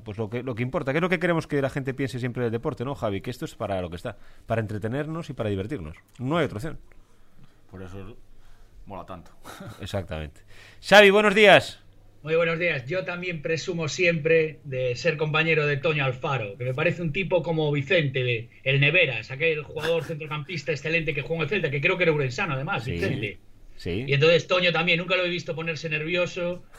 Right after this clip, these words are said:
Speaker 1: <laughs>
Speaker 3: Y, jolín, ese suplemento con veintiún años, o sea, el suplemento y la gala, es, me
Speaker 1: Sí.
Speaker 3: parece un espectáculo que no lo tienen. Yo no lo veo ni incluso en las otras provincias de Galicia con tanta,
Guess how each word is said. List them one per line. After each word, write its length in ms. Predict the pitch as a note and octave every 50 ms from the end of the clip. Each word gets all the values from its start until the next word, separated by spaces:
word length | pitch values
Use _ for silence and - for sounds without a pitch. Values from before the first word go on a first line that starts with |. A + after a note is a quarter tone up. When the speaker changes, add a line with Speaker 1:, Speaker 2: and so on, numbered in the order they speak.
| - - -
Speaker 1:
<laughs> 100 | A2 F#2
Speaker 3:
Y, 240 | G#2+ C#3 C#3+ C#3 C3+
jolín, 300 | C3+ C3+ C#3+ D3+ D3 C#3
ese 160 | C3+ C3+ D3+
suplemento 520 | C3 D#3 D3 C3+ D#3 D#3 D#3+ D#3 D#3 D#3 D3
con 100 | D3+ D3+
veintiún 360 | D#3 D#3 D3 C3+ D#3 D#3+ D#3+
años, 440 | D#3+ D#3 D#3+ E3 D#3+ D3+ D3 C#3 -
o 100 | - C#3
sea, 140 | C#3 D3 B2+ - - -
el 180 | C3+ B2+ B2
suplemento 600 | - - B2+ A#2+ A2+ - D#3 F3 D#3+ D3 C3 C3+ C#3
y 80 | C3+
la 160 | C3+ C3+ C3 C3+
gala, 400 | D3+ D#3 C#3+ C#3 C3 B2+ B2 A#2+
es, 160 | A2+ - -
me 80 | -
Speaker 1:
Sí. 40 | -
Speaker 3:
parece 420 | - C3 B2 - C3 C3+ B2 A2+ - - - - - -
un 140 | - D#3 F3
espectáculo 640 | E3+ E3 - E3 D3+ - G#3 G#3 A#3 A#3 A3 - -
que 120 | - D3
no 120 | D3 F#3 G#3+
lo 160 | G3 D#3+ -
tienen. 320 | F#3+ F#3 E3+ D#3 C#3+ C#3+
Yo 100 | C#3+ F#3+
no 80 | G3+ A#3+
lo 80 | G3
veo 140 | F3+ G3 A3
ni 120 | G#3+ G3+ F3+
incluso 300 | D#3+ C#3+ D#3+ D3 - D3
en 80 | C#3
las 100 | C#3 C3+
otras 200 | E3+ D#3+ D#3+ D3
provincias 360 | - C#3+ C#3+ C#3+ C3+ C3+ B2+
de 80 | A#2+ C3
Galicia 380 | B2 B2+ C3+ C3+ C3 - B2 A#2
con 140 | B2+ A#2+
tanta, 500 | B2 C3+ B2+ B2 B2 A#2+ A2+ G#2+ G2 -